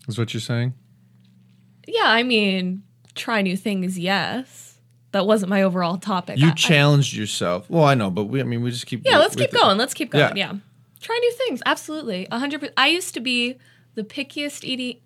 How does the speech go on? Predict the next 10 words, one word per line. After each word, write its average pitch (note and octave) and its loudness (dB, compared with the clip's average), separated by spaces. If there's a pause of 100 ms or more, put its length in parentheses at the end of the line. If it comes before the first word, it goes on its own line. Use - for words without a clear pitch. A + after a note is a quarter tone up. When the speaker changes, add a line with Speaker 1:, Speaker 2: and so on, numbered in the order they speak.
Speaker 2:
eater A#3 -2
in A3 -4
the G#3+ -2
world. G3+ -4 (340)
And G#3 -2
then G#3+ 2
I A3+ 2
went A3 -2
to - -2
Italy, G#3 0